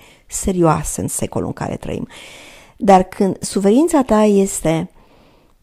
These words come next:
în sufletul tău sau când suferința ta este în duhul tău,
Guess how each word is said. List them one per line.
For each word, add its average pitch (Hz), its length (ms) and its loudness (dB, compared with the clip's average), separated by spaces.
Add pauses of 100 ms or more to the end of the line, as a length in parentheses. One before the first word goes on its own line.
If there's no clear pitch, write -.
(120)
în 185 120 2
sufletul 170 680 -8
tău - 360 -10
sau 175 320 -10
când 185 220 -6
suferința 196 680 -2
ta 190 120 -2
este 185 280 -2
în 180 260 -2
duhul 214 460 -2
tău, - 540 -12